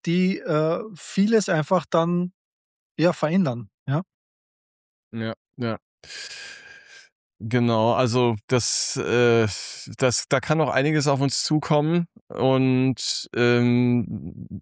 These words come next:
Speaker 2: ja, äh, wir haben halt im Moment wirklich eine so dynamische Entwicklung auf diesem Planeten, äh, geopolitisch, technologisch, gesellschaftlich. Ähm, ich glaub,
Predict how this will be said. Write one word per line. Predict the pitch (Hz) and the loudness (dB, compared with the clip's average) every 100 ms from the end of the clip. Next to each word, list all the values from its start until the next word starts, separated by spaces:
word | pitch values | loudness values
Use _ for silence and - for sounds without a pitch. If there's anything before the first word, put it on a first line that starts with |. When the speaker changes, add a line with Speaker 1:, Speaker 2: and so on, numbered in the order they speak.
| - - | -16 -2
Speaker 2:
ja, | 113 113 - | 0 0 -2
äh, | 120 127 110 - _ | -2 0 -4 -14 _
wir | 107 113 117 | -6 -2 0
haben | 135 | 0
halt | 131 131 - | 0 0 0
im | 131 | 0
Moment | 123 123 147 - | 2 2 0 -2
wirklich | 135 - 143 - | -2 -2 -6 -2
eine | 127 135 131 131 120 - - - - - 123 | 0 2 4 4 2 -4 -20 -18 -18 -12 -6
so | 117 135 156 165 160 | 0 2 4 4 4
dynamische | 139 139 151 123 131 170 - | 2 2 2 2 0 0 0
Entwicklung | 120 123 156 - 170 143 | -2 0 -2 -2 -2 0
auf | 107 123 - - 131 | 2 2 0 -6 0
diesem | 127 123 120 110 - | 2 2 2 0 -4
Planeten, | - 127 110 107 110 - 160 165 - | -2 0 2 2 0 0 -4 -4 -6
äh, | 110 113 | -2 0
geopolitisch, | 127 139 139 - 139 139 - 143 135 - - - | 2 2 2 0 2 0 0 0 0 -4 -8 -4
technologisch, | 147 - 143 131 131 127 127 127 - - - - - - | -4 0 0 2 2 2 2 2 -2 -10 -16 -20 -14 -2
gesellschaftlich. | 123 135 139 - 135 123 - 127 127 127 - - - - - - - | 0 2 2 2 0 0 -2 0 0 -2 -10 -18 -20 -20 -20 -16 -2
Ähm, | 120 120 120 117 | 2 2 2 -2
ich | 117 | -6
glaub, | - 131 | 0 0